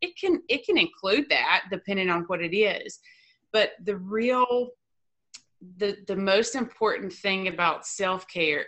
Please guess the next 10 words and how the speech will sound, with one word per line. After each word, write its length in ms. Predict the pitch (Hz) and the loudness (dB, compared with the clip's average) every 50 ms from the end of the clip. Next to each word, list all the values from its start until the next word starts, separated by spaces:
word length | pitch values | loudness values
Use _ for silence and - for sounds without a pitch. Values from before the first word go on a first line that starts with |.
| - | -6
is 200 | - 196 180 170 160 | -8 -8 -6 -6 -6
that 240 | 175 - - 151 175 | -6 -6 -6 -8 -8
we 560 | 170 190 202 208 214 220 220 220 220 214 214 _ _ _ _ | -4 -2 0 0 0 0 -2 -4 -4 -6 -10 _ _ _ _
create 600 | - - 208 190 185 185 190 185 180 180 180 - - - | -8 -2 0 0 2 4 4 4 4 4 2 0 -6 -14
rituals 1040 | - 170 170 180 196 208 214 208 - 214 190 180 156 135 135 117 110 107 - - - - _ _ _ _ _ _ _ _ - | -18 -10 -4 0 2 2 2 0 -2 -4 -2 -2 -2 -4 -4 -6 -8 -10 -12 -16 -16 -20 _ _ _ _ _ _ _ _ 0
that 180 | 185 180 165 - - _ _ - | 0 0 0 0 -6 _ _ -4
honor 680 | - 180 185 196 208 214 220 220 220 220 220 220 214 214 - _ _ _ _ | 0 2 4 4 6 6 4 4 2 2 0 -2 -4 -6 -14 _ _ _ _
what 280 | - 196 196 196 - 190 | 0 0 2 2 2 0
we 140 | 190 185 | 0 2
need 440 | 180 185 175 165 156 127 104 104 113 | 2 4 4 4 2 2 0 -6 -8